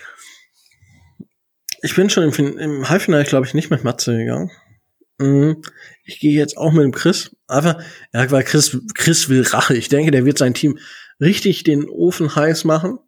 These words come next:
ja? Da, da glühen die Kohlen, kann man sagen. Ich glaube, der wird sein Team so motivieren, dass die richtig eskalieren werden.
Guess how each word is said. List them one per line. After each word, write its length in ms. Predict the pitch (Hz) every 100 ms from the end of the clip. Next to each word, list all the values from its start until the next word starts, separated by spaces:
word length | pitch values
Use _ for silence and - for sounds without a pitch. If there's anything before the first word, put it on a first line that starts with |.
| _
ja? 400 | - 147 196 214 - - - _
Da, 240 | 135 139 143
da 480 | 147 143 135 - - _ - 165 151
glühen 320 | 147 233 247
die 100 | 196
Kohlen, 420 | - 180 143 131
kann 160 | - 120
man 220 | 127 117
sagen. 320 | 123 110 131
Ich 100 | 131
glaube, 260 | 135 131 139
der 140 | 127
wird 120 | 131
sein 160 | 127 117
Team 200 | 135 127
so 220 | 120 135
motivieren, 580 | 131 127 131 120 123 120
dass 160 | 120
die 160 | - 123
richtig 460 | 123 123 147 - -
eskalieren 420 | - 113 113 110
werden. 200 | -